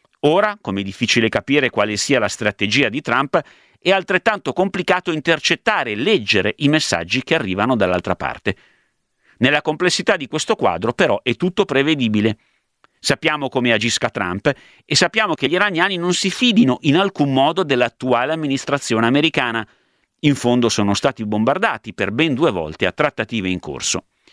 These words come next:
E poi, attenzione, c'è la variabile israeliana. Netanyahu ha una sua agenda ancora più aggressiva di quella di Trump.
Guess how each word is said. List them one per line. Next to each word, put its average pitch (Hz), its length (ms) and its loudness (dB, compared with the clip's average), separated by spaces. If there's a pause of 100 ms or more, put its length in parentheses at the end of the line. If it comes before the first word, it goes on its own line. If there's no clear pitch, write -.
(480)
E 190 140 0
poi, 208 300 2
attenzione, 175 540 0
c'è - 140 0
la 147 120 2
variabile 127 600 -2
israeliana. 139 840 0 (460)
Netanyahu 120 680 0
ha 127 80 2
una 131 180 4
sua 156 220 2
agenda 151 560 0
ancora 156 420 0
più 170 160 -2
aggressiva 135 540 0
di 151 140 -4
quella 120 240 2
di 143 140 -6
Trump. 104 440 -2